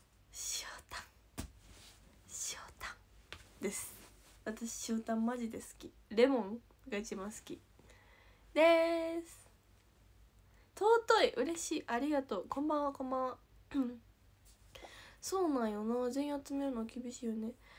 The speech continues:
いや、マリナさんは、私は、二人で、また、あの、ご飯食べに行きましょうっていうお約束をしてるので、四期生十三人はダメです。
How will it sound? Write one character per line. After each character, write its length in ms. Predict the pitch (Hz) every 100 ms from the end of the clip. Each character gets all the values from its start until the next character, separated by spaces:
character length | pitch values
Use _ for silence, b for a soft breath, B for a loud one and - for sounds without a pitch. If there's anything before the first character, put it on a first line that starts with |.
| B B B B - _ - 269 - 277 277 269 - - - - -
い 40 |
や、 200 | 269 - -
マ 140 | 294
リ 60 | 554 587
ナ 120 | 339
さ 140 | 285 240
ん 120 | 202
は、 440 | 220 254 233 208 -
私 420 | 214 254 240 262
は、 420 | 285 285 233 - B B -
二 140 | - 539 605 403 349
人 40 | 508 440 262
で、 40 | 220
ま 120 | 254
た、 140 | - - - - - -
あ 120 | 214
の、 140 | 208
ご 140 | 208 240
飯 120 | 233
食 180 | 220 214
べ 80 | 220
に 80 |
行 80 | 226
き 60 | 262
ま 120 | 269
し 100 | 277
ょ 40 | 440
う 40 |
っ 40 | -
て 80 |
い 60 | 208
う 140 | 196 - -
お 20 |
約 260 | 226 233 -
束 260 | 240 254
を 40 | 269
し 60 |
て 120 | 269 370
る 140 | 359
の 120 | 240
で、 240 | 233 240 233 B B B B
四 200 | 269 339
期 100 | 370
生 320 | - 320 226 220
十 220 | 240 311
三 320 | 349 349 277
人 200 | 214 202
は 140 | 196 - - _ -
ダ 140 | 220 226
メ 220 | 302 269
で 500 | 233 240 240 247 277
す。 300 | - -